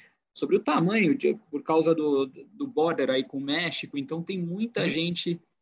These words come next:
Speaker 1: aí nos Estados Unidos, é, só, os mexicanos já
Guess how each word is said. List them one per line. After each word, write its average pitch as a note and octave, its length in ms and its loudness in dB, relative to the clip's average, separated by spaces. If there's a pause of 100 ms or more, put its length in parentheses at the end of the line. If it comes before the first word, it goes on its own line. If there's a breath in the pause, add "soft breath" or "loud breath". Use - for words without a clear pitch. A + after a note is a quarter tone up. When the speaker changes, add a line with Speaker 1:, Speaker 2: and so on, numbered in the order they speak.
(420)
Speaker 1:
aí D3+ 440 2 (160)
nos D3 200 -6
Estados D3 320 -2
Unidos, D#3+ 680 0 (300)
é, C#3 400 -2 (300)
só, - 360 -10 (480)
os D3 140 -10
mexicanos G3+ 540 0
já B2+ 260 0